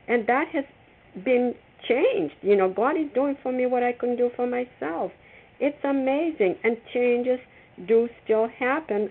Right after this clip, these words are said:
as I go along, you know. And it will happen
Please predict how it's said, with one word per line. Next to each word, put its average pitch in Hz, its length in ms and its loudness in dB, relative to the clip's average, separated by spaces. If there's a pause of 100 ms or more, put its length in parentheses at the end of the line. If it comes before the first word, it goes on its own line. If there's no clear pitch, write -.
as 196 220 0
I 214 120 0
go 190 380 -2
along, 254 580 -4 (440)
you 214 100 -2
know. 220 300 -2 (600)
And 214 380 0
it 240 120 6
will 262 180 4
happen 277 580 -2